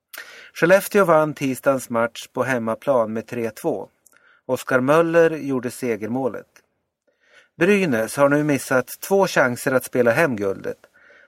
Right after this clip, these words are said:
men laget leder fortfarande S M-finalserien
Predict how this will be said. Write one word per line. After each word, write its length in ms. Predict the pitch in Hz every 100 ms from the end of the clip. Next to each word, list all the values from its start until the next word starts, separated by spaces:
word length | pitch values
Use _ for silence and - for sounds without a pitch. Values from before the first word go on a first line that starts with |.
| -
men 180 | 123
laget 440 | 123 160 165 165 147
leder 380 | 135 123 117 123
fortfarande 680 | - 147 - 160 165 165 160
S 180 | -
M-finalserien 1080 | 135 120 131 123 120 113 127 120 120 120 120